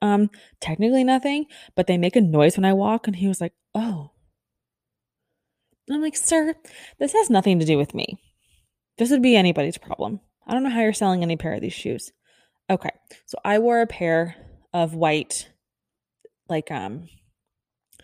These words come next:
I don't wanna call them a fashion sneaker because that means is, that means different things these days. Like, Yeezys are a fashion sneaker and they don't look like Yeezys. Like, um, just, like, kid looking sneakers.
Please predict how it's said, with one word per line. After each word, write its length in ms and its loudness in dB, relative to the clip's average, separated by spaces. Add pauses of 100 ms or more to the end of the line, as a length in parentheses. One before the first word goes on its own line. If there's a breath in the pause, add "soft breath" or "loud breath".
(440 loud breath)
I 60 -6
don't 60 -8
wanna 100 -12
call 140 -6
them 100 -2
a 60 -4
fashion 500 -6
sneaker 360 -4
because 200 -6
that 120 -8
means 300 -6
is, 240 -10 (140)
that 180 -2
means 240 -2
different 300 -8
things 240 -6
these 200 -4
days. 200 0
Like, 100 0
Yeezys 500 2
are 100 4
a 40 0
fashion 380 0
sneaker 440 0 (760 soft breath)
and 140 4
they 80 6
don't 160 2
look 140 -2
like 120 -2
Yeezys. 380 -2
Like, 160 2 (120)
um, 420 6 (720 loud breath)
just, 180 -2
like, 200 -2 (1500 soft breath)
kid 320 2
looking 540 2 (240)
sneakers. 560 -4